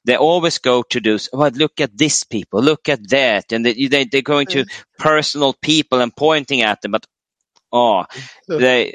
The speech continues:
Speaker 1: it's always like that, and it creates, and it, and it's also something we think about the truth. To telling the truth requires a lot of courage. I mean, to saying that,
Speaker 2: That's
Speaker 1: that
Speaker 2: right.
Speaker 1: requires courage.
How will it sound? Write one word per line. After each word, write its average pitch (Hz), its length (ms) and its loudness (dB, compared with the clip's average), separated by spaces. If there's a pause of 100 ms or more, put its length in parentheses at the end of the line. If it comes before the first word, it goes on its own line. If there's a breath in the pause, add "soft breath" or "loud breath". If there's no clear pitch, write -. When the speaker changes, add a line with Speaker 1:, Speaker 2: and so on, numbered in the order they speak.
(100)
Speaker 1:
it's - 260 -2
always 160 500 2
like 110 180 0
that, 120 300 -2
and 113 120 -4
it 107 140 -4 (100)
creates, 156 440 -2
and 113 200 -2
it, - 220 -4 (100)
and 110 160 -4
it's 110 140 -2
also 151 260 0
something 110 280 -2
we 98 80 -8
think 147 220 -2
about 101 260 0
the 95 80 -10
truth. 156 400 -2 (340 loud breath)
To 117 80 -6
telling 135 340 2
the 113 100 2
truth 160 360 0
requires 127 440 0
a 120 60 -2
lot 147 120 2
of 147 100 -6
courage. 160 520 0
I 120 60 -8
mean, 113 220 -4
to 127 100 -6
saying 180 320 0
that, 90 180 -2
Speaker 2:
That's - 260 -8
Speaker 1:
that - 160 2
Speaker 2:
right. 285 140 -2
Speaker 1:
requires 127 340 0
courage. 135 500 -2